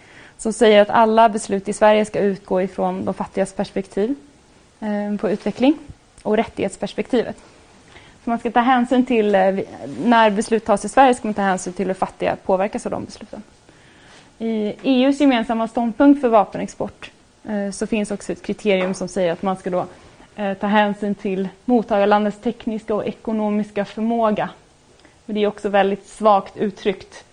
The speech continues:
"Med beaktande av det önskvärda i att stater får sina legitima behov på säkerhets- och försvarsområdet tillgodosedda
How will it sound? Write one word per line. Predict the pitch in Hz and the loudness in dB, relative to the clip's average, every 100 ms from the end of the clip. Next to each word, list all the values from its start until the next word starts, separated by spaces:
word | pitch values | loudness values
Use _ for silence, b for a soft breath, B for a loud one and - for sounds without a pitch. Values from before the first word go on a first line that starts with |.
| _ - | _ -6
"Med | 220 | -2
beaktande | 208 226 226 - 214 202 | 2 2 0 -4 0 2
av | 202 196 | 2 2
det | 185 | 0
önskvärda | 208 196 - 196 190 | -2 -4 -2 -2 0
i | |
att | 190 - | -4 -2
stater | 220 202 196 | 0 0 -2
får | 190 180 | -10 -12
sina | 196 202 | -8 -6
legitima | 190 190 190 208 196 196 | -4 -6 -6 -6 -4 -4
behov | 190 190 190 | -4 -4 -6
på | 190 | -8
säkerhets- | 185 208 190 - 185 180 | -8 -4 -4 -6 -10 -10
och | 180 | -16
försvarsområdet | - 202 180 - - _ _ 196 185 185 185 | -6 -4 -4 -6 -20 _ _ -6 -4 -6 -6
tillgodosedda | 208 214 196 185 202 190 | -6 -4 -6 -4 -2 -2